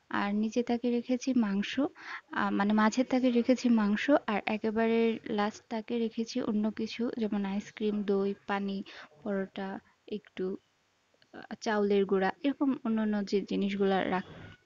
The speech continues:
রাখা আছে আর কি। তো আর ফ্রিজের দুর্গন্ধ, আগে পুরন গন্ধ বা নতুন করে যাতে গন্ধ না হয়, সেগুলো দূর করার জন্য আমি এখানে ক্রিমের একটা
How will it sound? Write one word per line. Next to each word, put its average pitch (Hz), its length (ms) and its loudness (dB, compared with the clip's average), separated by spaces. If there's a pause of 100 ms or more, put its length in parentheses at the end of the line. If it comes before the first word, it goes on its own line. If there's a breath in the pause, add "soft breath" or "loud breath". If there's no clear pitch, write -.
(160)
রাখা 196 440 -4
আছে 202 300 -6
আর 190 160 -8
কি। - 100 -10 (540 loud breath)
তো 240 100 6 (340 loud breath)
আর 233 360 2
ফ্রিজের 254 460 6
দুর্গন্ধ, 254 600 8 (100)
আগে 233 360 4
পুরন 262 420 4
গন্ধ 269 320 6
বা 269 160 4
নতুন 226 300 2
করে 247 180 4
যাতে 247 240 2
গন্ধ 226 280 2
না 208 340 4
হয়, 240 220 4
সেগুলো 220 400 4
দূর 208 220 4
করার 226 320 2
জন্য 262 260 4
আমি 220 220 0
এখানে 214 340 0
ক্রিমের 240 580 0
একটা 214 400 -4